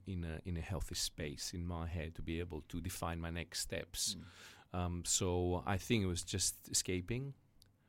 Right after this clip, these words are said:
Speaker 1: my old sh-, self
Speaker 2: Yeah.
Speaker 1: or my situation or whatever, putting physical distance between that life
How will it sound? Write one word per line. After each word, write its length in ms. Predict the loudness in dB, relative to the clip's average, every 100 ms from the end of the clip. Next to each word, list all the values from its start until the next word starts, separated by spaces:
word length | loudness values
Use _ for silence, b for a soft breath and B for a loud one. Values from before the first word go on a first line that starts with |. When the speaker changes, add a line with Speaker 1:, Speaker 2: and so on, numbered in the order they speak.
| b b b _ -4
Speaker 1:
my 220 | 0 0
old 200 | 0 0
sh-, 180 | -2 -4 -2
self 720 | -2 0 2 0 -2 -6 -6
Speaker 2:
Yeah. 60 | -4
Speaker 1:
or 340 | -2 0 0
my 180 | 0 0
situation 540 | 0 0 0 0 -2
or 80 | -4
whatever, 640 | -2 -4 -4 -4 -4 -6 -8 B B 10
putting 280 | 12 12 6
physical 420 | 0 -2 0 -2
distance 720 | -2 -2 -2 0 -2 -2 -6
between 640 | -4 2 4 2 -2 -6 -8 -6
that 320 | 0 0 2
life 600 | 0 2 0 -4 -10